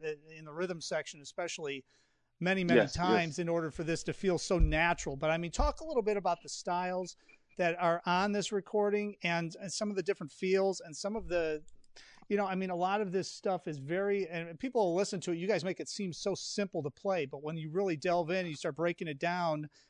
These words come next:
Speaker 1: as a musician, you know, it, it, it's an, on another level to make this stuff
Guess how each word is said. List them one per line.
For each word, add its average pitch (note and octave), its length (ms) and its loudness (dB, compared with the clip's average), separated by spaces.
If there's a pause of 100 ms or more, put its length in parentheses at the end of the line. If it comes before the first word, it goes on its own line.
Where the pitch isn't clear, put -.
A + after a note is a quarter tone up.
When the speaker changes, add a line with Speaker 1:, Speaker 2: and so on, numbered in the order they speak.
(120)
Speaker 1:
as D#3 160 -2
a D#3 60 -4
musician, D3 720 -2 (100)
you E3+ 140 0
know, D3+ 220 0
it, D#3+ 240 -2
it, D#3 180 -2 (360)
it's - 140 -12
an, F3+ 120 -2
on G3+ 380 -2
another F#3+ 260 2
level D#3+ 260 2
to D#3 40 -4
make D#3 140 -4
this D#3+ 140 -6
stuff - 180 -6